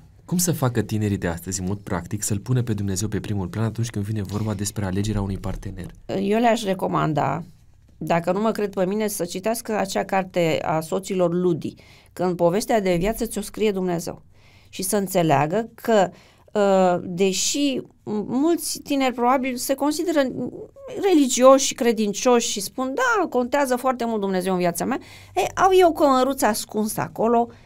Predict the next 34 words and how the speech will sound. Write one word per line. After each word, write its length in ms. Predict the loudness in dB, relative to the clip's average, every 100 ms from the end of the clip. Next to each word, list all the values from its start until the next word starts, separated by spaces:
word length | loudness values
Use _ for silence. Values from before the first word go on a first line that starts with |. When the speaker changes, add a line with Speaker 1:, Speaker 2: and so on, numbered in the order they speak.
| -20 -4
Speaker 2:
care 200 | -2 0
se 140 | -2
numește 300 | -2 -2 0
alegerea 580 | 2 4 4 4 2 2
partenerului. 720 | 0 0 0 0 0 -2 -10 -18 -18 -4
E, 100 | 0
acolo 340 | 2 4 6 6
vor 180 | 4 4
să 140 | 4
aleagă 360 | 6 6 6 4
ei. 400 | 4 2 -4 -18 -20 -8
Nu, 480 | -2 0 0 -2 -6 -16 -18 -18 -20 -10
nu 280 | -4 0 2
vor 200 | 4 6
ei 100 | 6
chiar 160 | 4 2
să 140 | 2
dea 200 | 2 2
totul 280 | 2 0 2
pe 140 | 2
mâna 280 | 4 4 2
lui 120 | 2
Dumnezeu. 540 | 0 0 0 0 -2 -2 -16 -14
Că 80 | -2
au 120 | 2
și 200 | 2 4 4
ei 60 | 4
preferințe, 760 | 4 2 0 2 2 0 -2 0
au 360 | 4 4 2 -4 -18 -8
atracții. 640 | -8 0 2 2 2 0
Speaker 1:
Îmi 80 | 2
place. 440 | 4 4 2 -4 -8 -8
Speaker 2:
Uh, 260 | -2 -2 0
da, 520 | 4 6 6 4